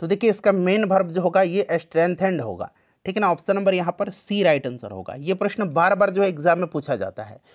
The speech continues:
तो इसको आप ध्यान रखेंगे, ठीक है ना? इस चीज़ को आप याद रखिएगा। चलिए, उसके बाद नेक्स्ट क्वेश्चन है हमारा,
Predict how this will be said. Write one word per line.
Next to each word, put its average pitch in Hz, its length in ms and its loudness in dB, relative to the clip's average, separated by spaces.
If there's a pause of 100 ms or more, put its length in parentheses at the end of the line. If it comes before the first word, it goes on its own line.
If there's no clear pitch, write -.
(240)
तो 180 60 -2
इसको 185 220 0
आप 170 220 4 (260)
ध्यान 151 320 -2
रखेंगे, 104 480 -10 (400)
ठीक 190 160 -2
है 220 80 6
ना? 165 160 -4 (340)
इस 147 140 -12
चीज़ 202 180 -4
को 170 80 2
आप 185 200 2 (240)
याद 147 260 2
रखिएगा। 104 520 -10 (420)
चलिए, 107 400 -2 (1600)
उसके 160 260 0
बाद 226 180 4
नेक्स्ट 185 280 -2
क्वेश्चन 214 340 0
है 202 60 2
हमारा, 190 320 2